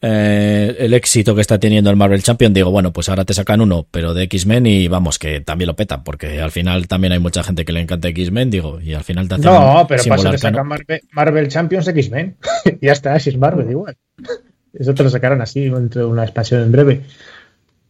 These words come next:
Speaker 2: No, pero esto ya te digo, es un juego así diferente.
Speaker 1: Mm. Bueno. Pues nada,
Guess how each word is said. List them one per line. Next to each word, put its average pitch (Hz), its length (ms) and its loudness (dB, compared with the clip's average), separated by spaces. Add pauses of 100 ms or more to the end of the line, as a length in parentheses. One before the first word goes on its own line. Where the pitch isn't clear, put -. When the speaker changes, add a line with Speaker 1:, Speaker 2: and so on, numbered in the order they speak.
(160)
Speaker 2:
No, 131 200 4
pero 127 100 4
esto 143 140 2
ya 135 100 6
te 123 120 -2
digo, 110 100 -4
es - 100 -6
un 117 100 -6
juego 110 200 -6
así 104 380 -4
diferente. 98 440 -10 (2500)
Speaker 1:
Mm. 87 160 -8 (760)
Bueno. 98 240 -6 (1000)
Pues 98 160 2
nada, 92 180 0